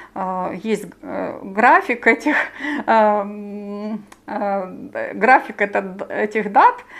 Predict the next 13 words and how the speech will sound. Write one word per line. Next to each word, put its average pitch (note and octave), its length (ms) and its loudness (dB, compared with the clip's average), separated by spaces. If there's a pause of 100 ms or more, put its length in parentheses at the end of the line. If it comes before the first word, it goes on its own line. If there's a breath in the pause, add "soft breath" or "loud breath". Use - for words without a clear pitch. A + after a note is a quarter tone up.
(160 loud breath)
ну, B3+ 100 0
график A#3+ 400 4
там F#3+ 180 -4
видели, G3 360 -8
да, C#4 360 2
эти F#3 220 -6
даты G#3 400 2
четко G#3 320 -4
обозначены, G#3 800 -2
и G#3+ 240 -2
их G4+ 140 0
эти A3 160 -4
даты, G3 500 0